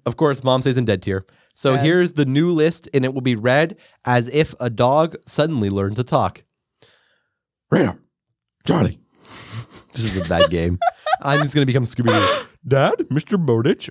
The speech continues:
Speaker 1: Lindy Franklin, Melissa, Mister, Missus Ravensburg.
Speaker 2: You've become the Grinch.
Speaker 1: I did. Frick, everyone stumbles back.
Speaker 2: <laughs>
Speaker 1: What does Scooby sound like? Like Scoob. I'm just gonna do Shaggy.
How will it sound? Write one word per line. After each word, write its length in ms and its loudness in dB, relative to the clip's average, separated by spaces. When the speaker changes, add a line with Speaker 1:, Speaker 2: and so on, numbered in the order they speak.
Speaker 1:
Lindy 340 2
Franklin, 540 0
Melissa, 560 0
Mister, 400 -2
Missus 460 -2
Ravensburg. 460 -2
Speaker 2:
You've 300 0
become 440 0
the 100 4
Grinch. 720 -2
Speaker 1:
I 200 -12
did. 420 0
Frick, 300 0
everyone 480 2
stumbles 240 0
back. 200 0
Speaker 2:
<laughs> 200 -6
Speaker 1:
What 100 4
does 160 -2
Scooby 160 2
sound 160 2
like? 140 -2
Like 340 2
Scoob. 680 0
I'm 80 4
just 80 -4
gonna 120 2
do 120 0
Shaggy. 500 0